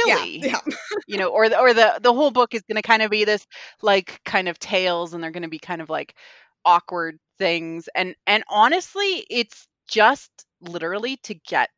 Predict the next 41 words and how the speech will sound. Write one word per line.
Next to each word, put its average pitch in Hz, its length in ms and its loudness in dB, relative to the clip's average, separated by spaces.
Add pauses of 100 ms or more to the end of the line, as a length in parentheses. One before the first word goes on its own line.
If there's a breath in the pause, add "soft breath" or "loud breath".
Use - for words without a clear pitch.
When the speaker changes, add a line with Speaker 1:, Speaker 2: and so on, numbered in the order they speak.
(120)
Speaker 2:
the 175 100 -2
perceived 180 880 -14
notions, 175 760 -12
in 202 200 -6
my 196 160 6
opinion. 165 720 -8
This 170 220 -8
is 151 120 -20
how 117 220 -4
I 107 100 -4
read 135 300 -10
it, 151 180 -8
and 151 180 -14 (400 loud breath)
Ken 160 280 -2
might 156 160 -8
have 156 180 -10
a 156 80 -14
different, 151 400 -14 (380 soft breath)
a 190 80 -8
different 202 360 -6
perspective, 180 540 -8
but 170 140 -8
he, 170 240 -18
I 175 80 -10
think 214 240 -12
he, 185 380 -10
um, 156 560 -6 (640)
I, 101 300 -12 (480)
I - 80 -6
th-, - 180 -6 (360)
I 233 260 6
feel 117 420 -12 (140)
like 156 420 -6 (100)
this 190 160 -6
story 170 500 -8
in, 147 120 -10 (200)
in 202 160 -4
and 196 140 -6
of 156 160 -6
itself - 480 -8
is 175 260 -8